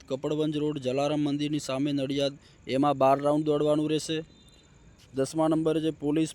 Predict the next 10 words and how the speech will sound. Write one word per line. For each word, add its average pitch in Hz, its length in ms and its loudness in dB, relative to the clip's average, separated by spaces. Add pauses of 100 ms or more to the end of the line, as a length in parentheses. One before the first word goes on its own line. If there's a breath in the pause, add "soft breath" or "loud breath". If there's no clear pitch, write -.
પરેડ 147 340 2 (100)
ગ્રાઉન્ડ, 147 340 0
પોલીસ 143 440 -2 (260)
હેડક્વાર્ટર, 139 640 0
સિવિલ 147 320 -2
હોસ્પિટલ 143 400 -2
પાસે, 135 340 -4
રાજમહેલ 139 440 0
રોડ, 147 160 0
મહેસાણા, 139 540 -2